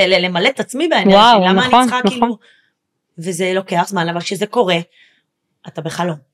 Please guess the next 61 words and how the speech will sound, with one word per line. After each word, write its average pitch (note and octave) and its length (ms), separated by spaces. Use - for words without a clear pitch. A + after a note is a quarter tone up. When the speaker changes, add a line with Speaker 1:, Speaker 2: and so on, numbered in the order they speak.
Speaker 2:
אתה G#3 140
בחלום, G3+ 420
אני G3 100
Speaker 1:
אתה G3 80
Speaker 2:
ממש G3 180
Speaker 1:
חי A#3 80
Speaker 2:
מרגישה G3 360
את F#3 60
זה. F#3+ 60
Speaker 1:
חי G3 60
הכי F#3+ 200
טוב. D3+ 160
Speaker 2:
ככל - 300
שאני A3 180
מדייקת G#3+ 440
את G#3 100
עצמי G3+ 220
ואת G3 140
הסביבה G3+ 460
שלי, G#3 240
ואני F#3+ 160
כל - 140
הזמן D4+ 220
מקשיבה B3 280
לקול A#3 220
הפנימי A3 400
ומתחברת A3 520
עוד A3+ 80
יותר, C4 220
אני G3 100
מרגישה F#3 340
כל A#3 160
כך G#3+ 280
שלווה F#3+ 600
Speaker 1:
נכון. F3 260
Speaker 2:
ומסופקת, A3+ 840
וזה G#3 160
משהו A3 220
ש-, - 100
וואו, A#3 320
אני, G3+ 120
אני G3+ 120
רוצה G3 180
שיהיה, A#3 200
שכולם B3 520
יוכלו B3 260
להבין A3 140
Speaker 1:
נכון. A#3 100
Speaker 2:
שהם G#3+ 60
יכולים A3+ 160
לעשות A3+ 240
את A3+ 60
זה G#3 80
לעצמם. F#3+ 360
Speaker 1:
הלוואי, F3+ 340
Speaker 2:
כי C#4 60
זה C#4 80
חיים E4+ 220
אחרים, F#4+ 180
זה G4+ 60
Speaker 1:
הלוואי. D4+ 120